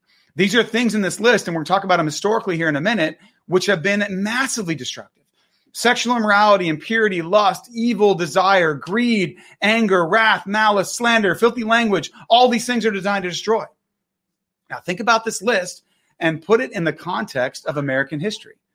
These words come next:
Put it in the context, I'll come back to this in a minute, put it into the context of slavery in America.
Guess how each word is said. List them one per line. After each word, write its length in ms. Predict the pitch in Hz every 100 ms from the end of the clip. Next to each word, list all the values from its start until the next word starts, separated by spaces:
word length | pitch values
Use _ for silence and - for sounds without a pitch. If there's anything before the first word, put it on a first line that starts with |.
| _ _ _ _
Put 200 | - 240
it 80 | 277
in 140 | 208
the 60 | 180
context, 460 | - 196 196 180 170
I'll 80 |
come 140 | 151 175
back 180 | 196 196
to 60 |
this 160 | 170 160
in 80 | 151
a 40 |
minute, 280 | 226 135 - _ _
put 160 | - 262
it 60 | 294
into 180 | 208
the 100 | 170
context 720 | 151 180 269 - 143 143 - - _ -
of 140 | 247
slavery 720 | - - 254 302 240 202 156
in 120 | 156 139
America. 520 | 127 110 104 -